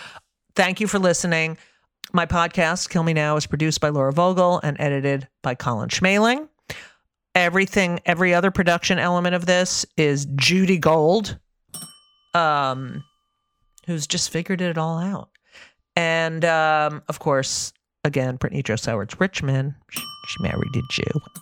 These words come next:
And, uh, that's it.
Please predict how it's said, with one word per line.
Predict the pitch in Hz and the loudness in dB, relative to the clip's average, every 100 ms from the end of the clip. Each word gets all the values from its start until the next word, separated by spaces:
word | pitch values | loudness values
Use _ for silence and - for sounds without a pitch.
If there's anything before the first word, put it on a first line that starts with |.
| 165 | -2
And, | 160 156 151 147 147 | 0 0 -2 -4 -2
uh, | 156 143 139 139 135 135 _ _ _ _ _ _ _ _ _ - | 0 0 0 0 -2 -6 _ _ _ _ _ _ _ _ _ -2
that's | 233 - | -2 0
it. | 339 - | 0 0